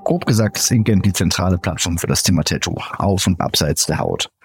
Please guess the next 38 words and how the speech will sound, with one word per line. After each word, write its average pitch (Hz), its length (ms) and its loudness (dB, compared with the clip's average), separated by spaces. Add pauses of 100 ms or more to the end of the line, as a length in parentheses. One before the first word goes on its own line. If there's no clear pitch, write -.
(340)
Auf - 120 0
der 107 120 2
einen 156 200 4
Seite 139 280 2
möchten 117 420 2
wir 92 80 4
Menschen 98 300 2
Freude 113 400 0
an 98 100 4
authentischer 87 400 0
Tattoo-Kunst - 560 -2
bereiten 90 440 0
und 90 120 2
einen 90 140 2
einfachen 98 460 2
Zugang 98 340 0
vermitteln, 95 560 2 (160)
und - 200 -2 (120)
zwar - 200 -2
im 104 80 2 (120)
ersten 135 340 2
Schritt 98 240 0
anders 92 260 4
als 82 200 -2
beim 85 100 2
Tätowierer 82 520 0
komplett 80 360 0
schmerzfrei 85 800 0
und - 180 -2
auch - 140 0
unverbindlich. - 680 0 (680)
Nur 127 140 4
durch 120 220 2
die 104 180 4
Produkte, 98 460 0
die 90 80 2
wir - 120 0
anbieten. 78 540 2